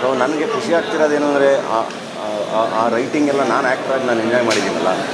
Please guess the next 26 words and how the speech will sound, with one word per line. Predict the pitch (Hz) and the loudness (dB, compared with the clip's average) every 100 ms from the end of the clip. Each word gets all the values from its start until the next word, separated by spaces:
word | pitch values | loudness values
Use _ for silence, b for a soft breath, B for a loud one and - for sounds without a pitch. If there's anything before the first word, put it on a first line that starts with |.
| - - - - - 98 | -4 -4 -4 -4 -4 0
ಅದನ್ನು | 135 143 | 4 4
ಪ್ರೇಕ್ಷಕ | 113 139 147 165 | 2 0 2 2
ಕೂಡ | 156 156 | 2 4
ಆ | 151 | 2
ಬರವಣಿಗೆನ, | 139 131 139 135 131 | 2 0 0 -2 -2
ಆ, | 127 131 120 - 110 113 | 0 0 -2 -4 -2 -2
ಆ, | 110 110 107 107 104 104 107 | 0 2 2 2 0 0 -2
ಆ | |
ಕೋಟಿನ, | - 131 135 127 120 120 120 - - - | 0 -2 0 0 0 0 -4 -6 -8 -6
ಇನ್ನು | 107 107 107 | -2 0 2
ಉಳಿದಿರೋ | 113 110 | 2 4
ಎಲ್ಲ | 104 117 | 4 2
ಪಾತ್ರಗಳನ್ನ | 127 117 123 123 120 117 | 0 -2 -4 -2 -2 -2
ಅವನು, | 110 110 107 101 92 | -2 -2 -4 -4 -2
ಆ, | 101 98 - 98 | -2 -2 -4 -6
ಎಂಜಾಯ್ | 107 135 | -2 0
ಮಾಡ್ತಿದ್ದಾನಲ್ಲ, | 131 120 127 110 95 95 | 2 0 -2 -4 -2 -2
ಅದು | - 101 120 95 | -2 -2 -2 -2
ಬಹಳ | 92 107 | 0 0
ಖುಷಿ. | 98 92 - - - 110 - - 101 | 0 -6 -6 -8 -6 -6 -6 -4 -2
I | |
think | 131 135 | 0 4
ಅಲ್ಲಿರೋ | 113 120 131 156 | 4 4 4 4
ರೈಟಿಂಗ್ | 123 165 180 170 | 4 4 4 4
ಸೂಕ್ಷ್ಮತೆಗಳಿದೆಯಲ್ಲ, | 151 160 156 151 143 127 104 117 131 | 0 -2 0 2 2 2 0 2 2
ಅದನ್ನು | 120 131 135 123 | 2 0 2 0